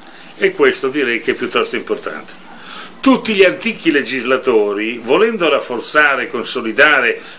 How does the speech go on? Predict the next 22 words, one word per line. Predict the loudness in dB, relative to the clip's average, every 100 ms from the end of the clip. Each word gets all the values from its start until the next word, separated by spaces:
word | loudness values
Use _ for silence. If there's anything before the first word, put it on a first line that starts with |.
| -6
e | 0
ben | 2 2
fondare | 0 -2 0 4 4 2
le | -2 0
leggi | 0 0 -4 -4
che | 0
davano | 4 2 2 -4 -6 -8 -18 -2
ai | 2 2
loro | 2 0
popoli, | 2 2 2 0 -2 -2 -8 -18 -20 -20 0
non | 2 4
seppero | 4 2 0 0 0
escogitare | 0 -6 -4 -2 4 6 4 0
niente | -2 -2 -2 -4
di | -4
meglio | 0 0 2 0
che | 4 2
rendere | 2 0 -2 -2
pubblico | -2 -6 -4 -4 2 2 0 -10 -18 -18 -20 -20 -6
e | 0 2
far | 4 2
credere, | 0 0 0 0 0 0 -4